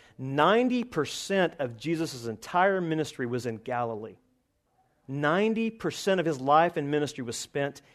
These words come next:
in Galilee. And I believe that's the case because I believe God had cultivated the hearts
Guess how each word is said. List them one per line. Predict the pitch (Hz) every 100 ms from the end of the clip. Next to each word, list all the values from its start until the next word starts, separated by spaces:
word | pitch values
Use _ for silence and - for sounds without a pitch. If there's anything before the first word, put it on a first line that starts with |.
| _ -
in | 147 143 143 - _ - 117
Galilee. | 131 139 131 120 104 95 _ _ _ _ _ _
And | 135
I |
believe | 143 160 233 196
that's | 180 180
the | 180
case | - 208 202 -
because | 160 156
I | 147
believe | 143 170 214 202 165
God | 180 180
had | 147 -
cultivated | 226 226 190 139 143 135 131 147 - _ _ _ _ _ _
the | 131 143
hearts | 139 202 156 - - -